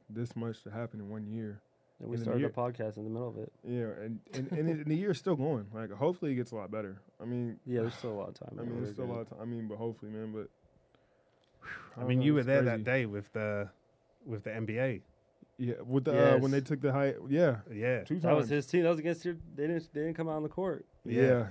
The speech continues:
Speaker 1: that was, that was crazy. And, like, and the whole reason why we even came back to the league is just to, you know, bring awareness to, you know, the whole movement and just bringing that, that conversation to the forefront of, like, every topic. But it was wild. Like, we, since we got to the bubble, we were,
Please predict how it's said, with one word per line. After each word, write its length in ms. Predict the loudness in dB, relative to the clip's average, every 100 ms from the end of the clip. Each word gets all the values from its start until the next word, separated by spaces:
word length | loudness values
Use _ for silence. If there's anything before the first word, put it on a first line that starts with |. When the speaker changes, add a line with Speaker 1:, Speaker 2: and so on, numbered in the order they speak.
| -2
Speaker 1:
that 120 | 2
was, 160 | 2 2
that 80 | -4
was 100 | -2
crazy. 380 | -2 -2 -4 -12 -20 -10
And, 80 | 2
like, 160 | 4 4
and 280 | 0 -4 -2
the 60 | 0
whole 140 | 2
reason 240 | 2 2 2
why 80 | 2
we 80 | 0
even 100 | 0
came 220 | -2 0
back 280 | 2 0 0 -10
to 120 | -4
the 60 | 0
league 300 | 2 2 2
is 80 | 0
just 200 | -4 -2
to, 200 | -4 -2
you 80 | -4
know, 180 | -4 -4
bring 180 | 0 2
awareness 640 | 2 2 4 4 0 -4 -8
to, 60 | -4
you 260 | -4 -4 -4
know, 300 | -4 -6 -8
the 60 | -4
whole 200 | -2 -2
movement 520 | -4 -4 -4 -6 -6
and 180 | -8 -10 _ _ _ _ _ _
just 180 | -16 -14
bringing 380 | -12 -4 0 0
that, 260 | 0 -2 -6
that 240 | -6 -6 _ -14
conversation 560 | -8 -8 -6 -6 -6 -8
to 80 | -10
the 120 | -10
forefront 480 | -6 -6 -4 -6 -6
of, 100 | -8
like, 160 | -10 -10
every 220 | -10 -8 -8
topic. 420 | -6 -4 -4 -4 -6
But 220 | -8 -8 _ _ _ _ _ _ _ _ _ _ _
it 100 | 0
was 120 | 2 2
wild. 380 | 0 0 0
Like, 100 | -2 0
we, 260 | 2 2 0
since 220 | -4 0
we 60 |
got 180 | 2 0
to 80 | -2
the 80 | -6
bubble, 260 | -4 -2
we 80 | -2
were, 160 | -2